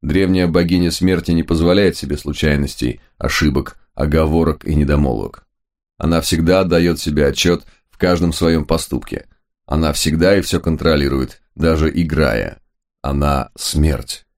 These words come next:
Не надо пытаться делать из нее пьяную дуру, уж поверьте. Мы выехали за территорию поселка и направились в город.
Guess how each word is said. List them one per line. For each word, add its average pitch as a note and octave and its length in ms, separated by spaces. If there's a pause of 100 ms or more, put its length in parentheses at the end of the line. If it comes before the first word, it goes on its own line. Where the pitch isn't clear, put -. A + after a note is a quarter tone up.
(220)
Не E2+ 180
надо G#2 260
пытаться G2 480
делать F2+ 400
из D#2+ 120
нее E2+ 200
пьяную F2 440
дуру, D2 320
уж D2 240
поверьте. D2 580 (1160)
Мы F#2 180
выехали A#2+ 420
за F#2+ 120
территорию F#2+ 540
поселка G#2 520
и F2+ 60
направились E2+ 640
в C#2+ 80
город. C2+ 440